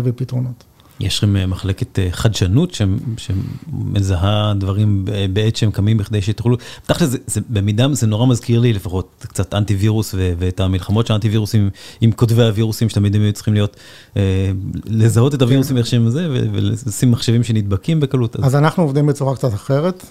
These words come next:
Speaker 1: אין לנו פה שום, אה, אנשים שעושים reverse engineering לכל מיני דברים. אנחנו מסתכלים על דאטה. בסופו של דבר, אנחנו חברת, אה, דאטה.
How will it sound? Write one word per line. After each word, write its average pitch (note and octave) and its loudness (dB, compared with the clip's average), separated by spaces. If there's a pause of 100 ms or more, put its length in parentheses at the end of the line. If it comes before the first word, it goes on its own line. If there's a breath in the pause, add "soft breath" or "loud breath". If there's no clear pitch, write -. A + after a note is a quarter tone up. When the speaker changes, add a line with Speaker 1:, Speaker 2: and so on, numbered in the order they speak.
(100)
Speaker 1:
אין D3 4
לנו D#3 2
פה B2 2
שום, C3+ 2
אה, C3+ 2 (800)
אנשים C3+ 2
שעושים B2 0
reverse A#2+ 0 (120)
engineering A#2+ 2
לכל A#2+ -2
מיני B2 4
דברים. A2+ 0
אנחנו C#3+ 0
מסתכלים B2+ 2
על A#2 0
דאטה. A#2 0
בסופו A#2+ -2
של C#3+ 0
דבר, C3+ 0 (760 loud breath)
אנחנו A#2+ 0
חברת, B2+ 0
אה, A#2+ 2
דאטה. C#3 0